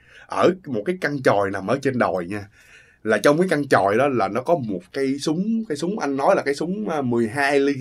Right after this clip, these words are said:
tám. Cái súng mười hai ly tám, mình biết cái súng này. Nhưng mà để mình nói cho mọi người dễ hiểu thì đây là một cái cây đại liên đi. Tại vì đại liên nó cũng có nhiều loại đại liên khác nhau. Và cái cây này là cái cây đại liên mười hai ly tám.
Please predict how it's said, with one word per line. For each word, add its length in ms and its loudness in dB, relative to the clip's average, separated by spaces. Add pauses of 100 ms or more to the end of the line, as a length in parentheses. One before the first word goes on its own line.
tám. 340 0 (280)
Cái 100 -4
súng 140 2
mười 120 2
hai 140 0
ly 120 2
tám, 200 2
mình 120 -2
biết 120 0
cái 100 -2
súng 140 -6
này. 200 -4 (560)
Nhưng 360 6
mà 400 4
để 120 4
mình 200 0
nói 320 4 (100)
cho 100 2
mọi 140 0
người 160 2
dễ 160 -2
hiểu 340 -2
thì 80 -4
đây 120 0
là 80 0
một 100 -6
cái 100 -10
cây 180 -2
đại 140 -2
liên 280 8
đi. 80 2 (140)
Tại 100 -2
vì 140 -2
đại 160 0
liên 240 6
nó 100 -2
cũng 200 -2
có 60 -4
nhiều 220 2
loại 160 -2
đại 100 2
liên 160 2
khác 160 -2
nhau. 340 2
Và 120 0
cái 160 -10
cây 180 4
này 180 -2
là 80 -2
cái 100 -4
cây 180 -4
đại 240 0
liên 300 2
mười 140 -4
hai 160 -2
ly 140 0
tám. 260 -2